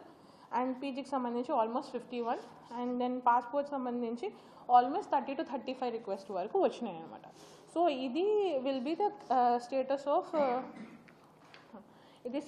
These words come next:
will be the status of, uh, all those regarding education and passport సంబంధించి. రెవెన్యూకి సంబంధించి మనకి బర్త్ సర్టిఫికెట్స్ త్రీ నాట్ ఫోర్ వరకు వెళ్ళిపోయాయి,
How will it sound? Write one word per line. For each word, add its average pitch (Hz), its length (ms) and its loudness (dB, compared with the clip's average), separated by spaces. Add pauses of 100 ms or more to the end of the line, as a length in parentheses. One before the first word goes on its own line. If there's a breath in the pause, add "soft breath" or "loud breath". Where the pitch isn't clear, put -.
will 277 120 -2
be 277 80 -4
the 311 100 -2
status 254 380 0
of, 330 240 2
uh, 294 520 2
all 247 240 6
those 302 220 -4
regarding 254 460 0
education 247 300 -4
and 262 100 -2
passport 240 640 -2
సంబంధించి. 175 460 -8 (500 loud breath)
రెవెన్యూకి 349 500 0
సంబంధించి 285 580 0
మనకి 277 440 -2 (400)
బర్త్ 254 280 4
సర్టిఫికెట్స్ 269 500 -2
త్రీ 247 140 -6
నాట్ 240 220 0
ఫోర్ 240 200 -2
వరకు 226 260 -2
వెళ్ళిపోయాయి, 214 480 -6